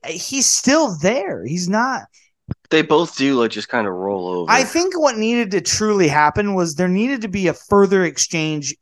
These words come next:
Speaker 1: from the full guard. So, like, he pulls him down to full guard, which, by the way, is not a good place to be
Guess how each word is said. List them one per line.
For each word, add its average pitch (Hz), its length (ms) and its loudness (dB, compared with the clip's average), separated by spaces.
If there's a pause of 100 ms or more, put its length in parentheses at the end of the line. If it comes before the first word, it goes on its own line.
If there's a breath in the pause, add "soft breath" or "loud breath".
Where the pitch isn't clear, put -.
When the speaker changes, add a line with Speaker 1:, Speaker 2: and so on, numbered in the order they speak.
Speaker 1:
from 165 240 2
the 151 80 0
full 135 240 -2
guard. 107 400 -6
So, - 160 2
like, 196 240 2 (220 loud breath)
he 214 140 2
pulls 320 280 4
him 262 60 4
down 214 220 4
to 180 80 2
full 196 240 4
guard, 170 260 4
which, 156 140 0
by 185 120 4
the 175 80 2
way, 175 140 2
is 156 240 -4
not 180 320 2
a 202 60 0
good 160 240 -2
place 151 260 -4
to 127 80 -8
be 123 500 -4